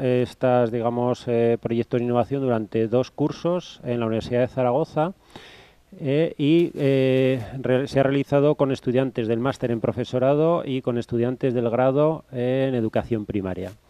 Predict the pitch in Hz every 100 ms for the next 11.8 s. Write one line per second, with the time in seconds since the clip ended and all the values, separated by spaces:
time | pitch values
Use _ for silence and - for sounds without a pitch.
0 | - - - - - - 127 147 - 151
1 | 151 151 147 156 143 131 120 117 117 117
2 | - 131 131 123 135 131 127 127 127 123
3 | 120 - - - 123 117 117 120 - 139
4 | 139 131 120 117 131 127 143 160 135 123
5 | 123 - 120 123 123 123 127 123 117 117
6 | 113 107 120 - 131 143 143 139 131 131
7 | 123 127 117 - 120 120 123 117 135 120
8 | 120 117 123 127 123 147 143 156 156 156
9 | 123 123 123 139 139 113 110 117 107 101
10 | - 110 107 113 107 104 110 - 120 107
11 | - 101 110 - 113 117 117